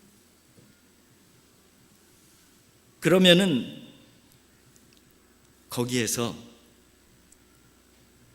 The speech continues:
하나님의 은혜가 보여지기 시작하고 하나님의 뜻과 계획이 보여지기 시작하고 하나님께서 주시는 희망이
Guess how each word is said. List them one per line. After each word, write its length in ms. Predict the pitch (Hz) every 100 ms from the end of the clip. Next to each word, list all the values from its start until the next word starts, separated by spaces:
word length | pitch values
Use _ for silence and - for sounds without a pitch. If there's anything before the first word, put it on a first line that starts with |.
| _ _ _ - - _ _ _ _ _ _ _ _ _ _ _ _ -
하나님의 680 | - 160 143 135 135 139 139 - - - -
은혜가 440 | 117 117 110 107 104
보여지기 500 | - 95 92 85 85
시작하고 760 | 87 - 80 - 82 101 143 165 - - - - - - - - - - - - - - - - -
하나님의 480 | - 143 143 143 151
뜻과 340 | 160 - 139
계획이 440 | 123 113 107 113 110
보여지기 440 | 104 98 95 87
시작하고 760 | 85 85 - - 78 69 - - - - - - - - - - - - - - - -
하나님께서 600 | - 147 139 143 143 131
주시는 320 | 117 - 123
희망이 960 | 127 - - 156 135 135 139 143 -